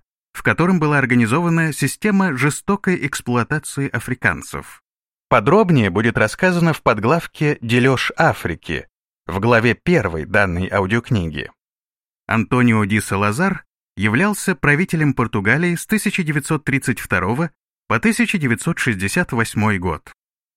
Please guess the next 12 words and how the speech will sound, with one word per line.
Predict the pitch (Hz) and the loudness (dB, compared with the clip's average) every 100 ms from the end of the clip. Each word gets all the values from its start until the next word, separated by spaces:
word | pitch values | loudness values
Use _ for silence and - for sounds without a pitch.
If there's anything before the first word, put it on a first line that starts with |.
| _ | _
Был | 98 220 226 | 0 2 2
последовательным | 208 - 180 165 123 110 120 104 98 92 | 0 0 2 2 2 0 0 2 2 0
сторонником | - 90 92 120 156 170 170 | 0 0 2 2 0 0 0
сохранения | - 156 131 110 98 123 165 165 | 0 0 2 2 2 0 0 -2
колониальных | - 135 123 117 107 113 107 | -2 0 2 4 4 2 0
владений | 85 85 82 92 92 90 82 _ | -4 -4 -2 -2 -2 -2 -6 _
в | - 113 | -2 0
Африке. | 87 - 76 - 52 - _ _ _ _ _ _ _ | 0 -2 -10 -10 -12 -12 _ _ _ _ _ _ _
Страна, | - - 127 120 196 | -16 0 2 4 2
которой | 196 104 - 123 123 | 0 0 2 2 2
они | 120 120 120 | 2 2 2
руководят, | 117 117 104 104 175 - | 2 2 2 2 0 -4